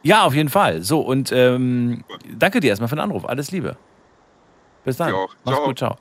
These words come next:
Speaker 1: So, und morgen lernt ihr eine, äh, liebe Kollegin von mir kennen, nämlich, äh, Asita kommt zu uns ins Studio. Sie übernimmt, äh, morgen ein wenig die Aufgabe,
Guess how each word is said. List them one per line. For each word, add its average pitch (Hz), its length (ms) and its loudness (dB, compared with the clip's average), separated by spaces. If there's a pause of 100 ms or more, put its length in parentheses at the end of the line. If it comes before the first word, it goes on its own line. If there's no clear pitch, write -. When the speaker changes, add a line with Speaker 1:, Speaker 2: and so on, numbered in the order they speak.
(640)
Speaker 1:
So, 214 200 4
und 143 260 0
morgen 180 340 6
lernt 151 380 2
ihr 156 200 2
eine, 151 480 2
äh, 127 160 2
liebe 170 220 0
Kollegin 220 340 0
von - 180 -8
mir 78 140 -8
kennen, 95 420 -6
nämlich, 104 540 -2
äh, 101 160 0
Asita 139 340 -4
kommt 80 260 -8
zu - 140 -6
uns 80 240 -6
ins 85 140 -8
Studio. 90 300 -4
Sie 101 240 0
übernimmt, 123 680 0
äh, 117 220 2
morgen 113 400 4
ein 104 200 -2
wenig 113 360 2
die 107 300 -2
Aufgabe, 104 760 0